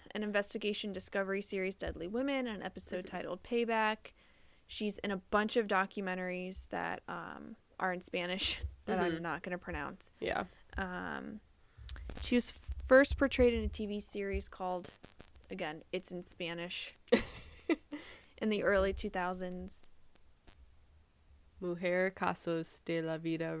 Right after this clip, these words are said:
Speaker 2: Real.
Speaker 1: Of the real life. I got the last part. Anyway.
Speaker 2: Yep. <laughs>
Speaker 1: Five years of Spanish. Thanks, American schools.
Speaker 2: Yeah, for
Speaker 1: Um,
Speaker 2: real.
Speaker 1: but yeah, she's in a lot of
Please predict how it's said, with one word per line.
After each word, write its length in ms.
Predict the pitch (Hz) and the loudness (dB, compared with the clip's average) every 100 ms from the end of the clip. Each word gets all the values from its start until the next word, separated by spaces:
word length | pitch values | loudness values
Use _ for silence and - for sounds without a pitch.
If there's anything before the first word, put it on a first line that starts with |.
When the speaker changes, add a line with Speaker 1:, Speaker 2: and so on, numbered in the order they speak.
| 156 | -8
Speaker 2:
Real. 440 | - 170 165 - 175 _ _ _ _ - - _ _ - - - _ _ _ - _ - | -8 -6 -6 -6 -12 _ _ _ _ -20 -20 _ _ -20 -20 -20 _ _ _ -20 _ -8
Speaker 1:
Of 140 | 190 | -6
the 100 | 180 | -4
real 240 | 180 190 190 | 2 4 4
life. 580 | 175 202 190 196 - - - | 8 10 10 8 0 -6 -2
I 80 | |
got 240 | 202 196 196 | 4 2 2
the 80 | 196 | 2
last 340 | 196 226 - | 6 4 4
part. 380 | - 202 208 - 226 - - - - - - - - - - - - - - - - | 6 12 12 10 -6 -10 -20 -20 -20 -20 -20 -20 -20 -20 -20 -20 -20 -20 -20 -20 -10
Anyway. 480 | - 214 185 170 185 - - - | 0 4 6 6 6 0 -20 -8
Speaker 2:
Yep. 260 | 185 175 180 - 220 - | -2 0 -2 2 2 6
<laughs> 300 | 277 - 349 | 6 12 10
Speaker 1:
Five 260 | 233 226 226 | 12 10 12
years 240 | 233 233 | 10 8
of 60 | 226 | 0
Spanish. 460 | - 226 208 214 | 4 4 6 2
Thanks, 320 | - 226 220 - | 2 2 4 0
American 540 | 202 202 214 226 208 | 2 2 4 2 2
schools. 360 | - 196 208 - - | 0 2 2 2 -8
Speaker 2:
Yeah, 340 | - 107 64 185 - | 0 2 2 0 0
for 60 | |
Speaker 1:
Um, 300 | - 196 180 147 | 2 4 4 2
Speaker 2:
real. 100 | 214 - - - - - | -4 -10 -10 -10 -10 -10
Speaker 1:
but 120 | - 208 | 4 6
yeah, 160 | - | 6
she's 240 | 220 240 233 | 2 0 2
in 100 | 262 | 2
a 80 | 262 | 4
lot 320 | 214 175 170 | 4 4 4
of 220 | 170 170 | 2 -2